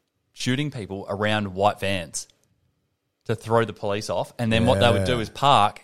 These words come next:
Speaker 1: get out, and then pretend to be a witness. That's how fucking full on these guys were. And they were asking for ten million dollars ransom. And the police were like, "We're not giving it to you." Then they'd shoot someone else and go, "Your fault, he's dead."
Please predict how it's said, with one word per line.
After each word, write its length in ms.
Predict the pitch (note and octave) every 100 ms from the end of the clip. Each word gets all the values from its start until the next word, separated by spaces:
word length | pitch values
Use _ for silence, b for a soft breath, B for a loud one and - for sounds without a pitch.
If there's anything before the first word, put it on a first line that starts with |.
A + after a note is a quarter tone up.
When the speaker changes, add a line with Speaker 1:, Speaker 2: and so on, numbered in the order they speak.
| A#2
Speaker 1:
get 160 | C3
out, 220 | A#2+ A2+ A2+
and 100 | A#2
then 80 |
pretend 300 | G#2+ - B2
to 40 | G#2
be 120 | G#2
a 60 | F2+
witness. 440 | A#2 - - - _ _ _ _ -
That's 180 | B2+
how 340 | - B2+ A#2 G#2 _
fucking 320 | - A2 A2 G2
full 300 | - A#2 A2
on 180 | G#2
these 180 | G2+ G2+
guys 280 | - G2 F#2
were. 220 | F#2 F#2+ -
And 120 | C3
they 120 | C3+
were 120 | C#3 D3
asking 420 | B2+ C3 C3+ B2+
for 100 | A2+
ten 320 | G#2+ - C#3
million 280 | C3 B2+ B2
dollars 300 | A2+ A2+ G#2
ransom. 480 | G#2 G2+ A2+ C#3 F3+ - _ _ _
And 80 | A2+
the 40 |
police 300 | G#2 A#2 A2+
were 80 | A2
like, 240 | G2+ G2 -
"We're 60 |
not 180 | A2 G#2
giving 180 | A2+ G#2+
it 100 | -
to 100 | G2+
you." 120 | F2 -
Then 120 | A#2+
they'd 120 | A2+
shoot 220 | - B2
someone 200 | A2+ A#2
else 120 | A#2+ G#2
and 80 |
go, 160 | G2 F#2 - _ _
"Your 180 | G2 A#2
fault, 260 | B2 G2+
he's 140 | A2+ G#2+
dead." 240 | F#2+ F2+